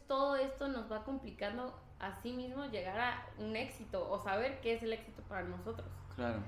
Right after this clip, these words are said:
Speaker 1: Entonces va cambiando para cada uno, porque
Speaker 2: Claro.
Speaker 1: vas viendo lo que no eres, y de ahí como que más bien te basas en la carencia, y ahí, pues, no sé, es un círculo vicioso,
Speaker 2: Ajá.
Speaker 1: que volvemos a lo que tú decías, ¿no? Es como que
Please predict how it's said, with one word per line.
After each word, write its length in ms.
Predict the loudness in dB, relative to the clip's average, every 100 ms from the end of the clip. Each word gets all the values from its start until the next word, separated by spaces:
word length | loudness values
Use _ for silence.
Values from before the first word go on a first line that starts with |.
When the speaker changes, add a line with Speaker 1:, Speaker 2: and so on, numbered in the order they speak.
| -6
Speaker 1:
Entonces 340 | -4 -4 -4 -6 2
va 160 | 2 4
cambiando 320 | 0 0 0 0
para 200 | 0 2
cada 200 | 2 2
uno, 280 | 2 2 0 -8 -14 -14 -12 -10 -4
porque 240 | -4 0
Speaker 2:
Claro. 80 | 4 4
Speaker 1:
vas 80 | 4
viendo 320 | 0 0 0
lo 160 | -2 -2
que 100 | -2
no 160 | -2
eres, 320 | -2 -2 -6 -8
y 60 |
de 180 | -2 0
ahí 200 | 2 0
como 280 | -4 -4 -6
que 300 | -8 -10 -12 -16 -18 -10
más 260 | -2 -2 0
bien 240 | -2 -4 -4
te 80 | 2
basas 280 | 4 4 0
en 280 | -2 -2 0
la 160 | 0 0
carencia, 480 | 0 0 -2 0 -2 -2 -10 -16 -16 -16 -16 -8
y 100 | 0
ahí, 220 | 2 2 -6
pues, 140 | -12 -12 -16 -18 -18 -10 -2
no 160 | 0
sé, 300 | 2 0 -2
es 120 | -4
un 140 | -2 0
círculo 420 | 0 0 2 4
vicioso, 460 | 2 0 -2 -2 -10 -14 -12
Speaker 2:
Ajá. 240 | -8 -2 4
Speaker 1:
que 80 |
volvemos 380 | 6 6 6 2
a 40 | 0
lo 120 | -2
que 80 | -4
tú 100 | -2
decías, 460 | 0 2 2 2 0
¿no? 220 | -2 -2
Es 100 | -2
como 300 | -4 -4 -2
que 220 | -4 -4